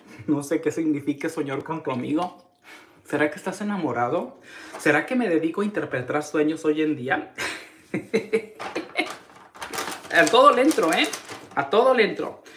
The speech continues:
Si es lo que tenemos que hacer, pues eso hacemos. No sé. <laughs> Hola. Em,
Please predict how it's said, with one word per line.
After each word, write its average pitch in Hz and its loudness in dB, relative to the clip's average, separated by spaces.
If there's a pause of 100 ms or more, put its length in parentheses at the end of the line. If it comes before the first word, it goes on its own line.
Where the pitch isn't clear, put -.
(200)
Si - 2
es 208 6
lo 277 0
que 240 2
tenemos 220 2
que - -4
hacer, 247 0
pues 160 -2
eso 165 -2
hacemos. 165 -4 (240)
No 151 -4
sé. - -6 (460)
<laughs> - -10 (2750)
Hola. 104 6 (480)
Em, 165 2